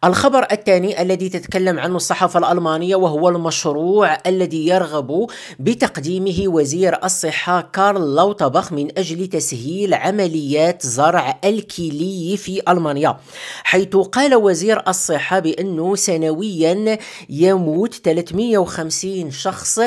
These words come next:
بسبب عدم حصولهم على كلي، ولذلك تعتزم الحكومة الألمانية تسهيل عمليات زرع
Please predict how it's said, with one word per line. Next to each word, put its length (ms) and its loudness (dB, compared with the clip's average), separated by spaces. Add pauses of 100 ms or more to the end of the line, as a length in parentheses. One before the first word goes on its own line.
(300)
بسبب 640 2
عدم 500 0
حصولهم 840 -4
على 480 0 (260)
كلي، 380 0 (320)
ولذلك 720 4
تعتزم 520 2
الحكومة 520 0
الألمانية 640 -2
تسهيل 560 -4
عمليات 840 0
زرع 560 0